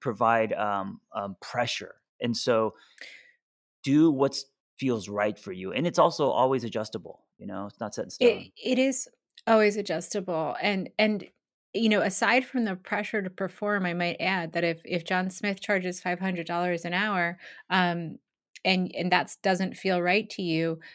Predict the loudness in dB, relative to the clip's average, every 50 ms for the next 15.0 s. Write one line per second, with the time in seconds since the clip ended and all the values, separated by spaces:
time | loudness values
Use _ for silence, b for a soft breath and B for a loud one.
0 | B B -6 2 4 6 6 6 4 2 4 4 4 4 4 0 -6 -12 -8 -8
1 | -4 -2 -2 0 2 2 0 0 -2 -6 -6 -6 -6 -6 -8 -10 -10 -10 -12 -14
2 | _ _ _ _ _ _ _ 6 6 6 6 4 4 4 4 4 2 2 0 -2
3 | -2 -2 -4 -4 -6 -6 -6 -4 -2 0 0 0 0 0 0 0 -2 -6 -10 -8
4 | -8 -6 -6 -6 -6 -6 -6 -8 -12 -18 B B B B B B B B -4 -2
5 | 2 4 4 4 4 2 0 -2 -6 -2 0 2 2 2 2 0 -2 -4 -8 _
6 | -16 -16 -16 -12 -4 0 0 0 0 0 -4 -6 -10 -8 -4 -2 -2 0 0 0
7 | 0 -2 -2 2 2 2 2 2 2 2 2 0 -2 -2 -2 -4 -4 -4 -4 -2
8 | 0 0 0 0 -2 -6 -6 -6 -6 -6 -6 -6 -6 -6 -6 -6 -4 -2 -2 0
9 | 2 2 0 0 -2 -4 _ _ _ _ -20 -20 -6 -2 -2 0 0 -2 -4 -4
10 | -6 -8 -10 -6 -4 -2 -2 -2 -2 -4 -4 -4 -4 -4 -6 -6 -6 -6 -4 -4
11 | -6 -6 -6 -4 -2 0 2 2 2 0 0 -2 -4 -6 -4 -6 -6 -6 -6 -4
12 | -4 -2 -2 -2 -4 -4 -8 -8 -8 -6 -6 -6 -6 -6 -6 -6 -6 -6 -8 -10
13 | -14 -12 -8 -6 -4 -4 -2 -4 -4 -8 -8 -6 -6 -4 -4 -6 -8 -10 -14 -12
14 | -6 -4 -2 0 0 0 0 0 -2 -2 -4 -6 -4 0 2 2 2 2 0